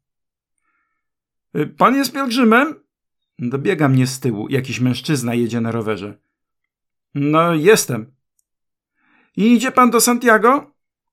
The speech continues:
„No, idę.” „A można pana zaprosić na śniadanie?” Radość do spółki z wyrzutem, że właśnie się najadłem,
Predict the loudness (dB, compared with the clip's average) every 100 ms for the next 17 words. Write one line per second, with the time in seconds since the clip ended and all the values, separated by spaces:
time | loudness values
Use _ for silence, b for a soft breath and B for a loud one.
0 | _ _ _ _ -4 0 0 0 0 -2
1 | -4 _ _ _ _ _ _ _ _ _
2 | -4 -2 0 -2 0 2 2 2 0 -2
3 | -4 -4 -2 0 2 2 2 2 -4 -8
4 | _ _ _ _ _ _ _ _ _ _
5 | _ _ -4 0 0 0 -2 -2 -2 -2
6 | -4 -4 -2 0 0 0 0 0 -2 2
7 | 2 2 -2 -2 -2 0 0 0 0 0
8 | -2